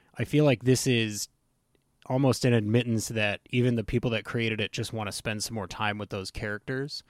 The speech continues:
So it's like, this isn't meant to add any weight to the last episode that you watched,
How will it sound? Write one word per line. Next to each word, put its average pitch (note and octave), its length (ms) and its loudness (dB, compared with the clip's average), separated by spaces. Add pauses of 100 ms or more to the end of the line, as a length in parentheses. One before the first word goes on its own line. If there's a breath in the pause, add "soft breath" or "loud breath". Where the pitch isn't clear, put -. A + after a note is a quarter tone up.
(300 soft breath)
So B2+ 160 2
it's G#2+ 140 -2
like, G2+ 320 -2 (260 soft breath)
this F3+ 160 -2
isn't D3+ 220 4
meant C3 300 4
to A2+ 540 -4 (360 soft breath)
add A#2 200 0
any G#2 180 -4
weight A2 600 -2
to G#2 560 -2 (180)
the A2 160 -4
last G#2 340 2
episode G2+ 440 -4
that G#2+ 140 -4
you G2+ 120 -4
watched, F#2+ 520 -2